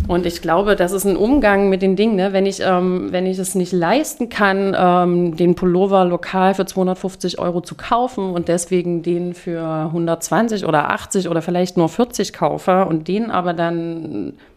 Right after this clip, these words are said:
was weiß ich, hundertzwanzig Mal anziehe, vorsichtig wasche und immer wieder feiere, dann ist das ja in Ordnung.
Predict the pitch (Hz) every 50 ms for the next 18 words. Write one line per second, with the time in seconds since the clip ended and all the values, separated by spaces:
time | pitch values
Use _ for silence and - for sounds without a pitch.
0 | _ _ - - - - - 175 - - - - 262 262 - - 202 208 196 196
1 | 196 - - 185 185 190 185 - 190 - 185 180 175 175 170 202 240 269 - -
2 | - 226 202 185 170 175 175 - - - - - - - _ - - 214 202 196
3 | 196 - - 196 180 170 170 185 226 226 - - 214 208 202 202 196 - - 180
4 | 180 - 196 202 202 202 185 196 185 190 180 180 - - 180 202 247 214 175 170
5 | 196 208 180 175 175 190 - - 170 165 - 160 151 151 - - - - - -
6 | - 170 170